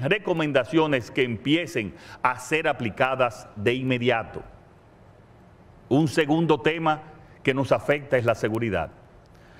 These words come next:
Los extraordinarios golpes al narcotráfico durante nuestro gobierno han generado una reacción de otros tipos de delincuencia en nuestro país.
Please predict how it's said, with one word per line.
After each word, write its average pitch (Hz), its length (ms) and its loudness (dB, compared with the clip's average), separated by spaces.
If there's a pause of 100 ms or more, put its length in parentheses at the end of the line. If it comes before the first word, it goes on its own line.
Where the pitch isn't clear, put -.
(260)
Los 151 220 2
extraordinarios 165 840 2
golpes 185 420 2
al 156 80 2
narcotráfico 151 840 0
durante 135 380 2
nuestro 127 300 2
gobierno 143 520 0 (260)
han 151 180 0
generado 160 420 2
una 160 160 2
reacción 156 540 0
de 160 60 4
otros 165 260 0
tipos 165 280 0
de 147 80 4
delincuencia 143 720 0
en 107 60 -2
nuestro 104 280 -2
país. 92 400 -8